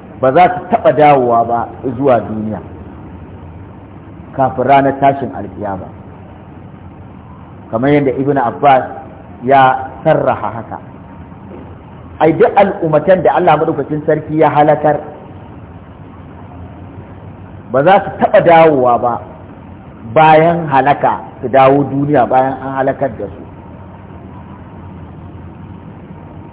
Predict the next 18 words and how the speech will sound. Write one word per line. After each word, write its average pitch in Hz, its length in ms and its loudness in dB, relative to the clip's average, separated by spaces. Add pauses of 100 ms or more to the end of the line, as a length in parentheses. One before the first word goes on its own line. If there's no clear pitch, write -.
(1200)
Wasu - 160 -4
kuma 185 240 0
kamar 165 240 0
yadda 160 100 4
muka 151 220 -2
faɗa 156 320 2
suka 156 240 -4
ce, 147 160 -2
"Ai, 160 240 2 (880)
bi 123 80 -2
ma-, 165 240 0
haramun 156 640 4 (480)
kuna 208 320 4
bi 147 80 -2
ma'ana 143 720 0
alwajib." 135 480 2 (720)
Ai, 160 100 4
wajib 180 540 6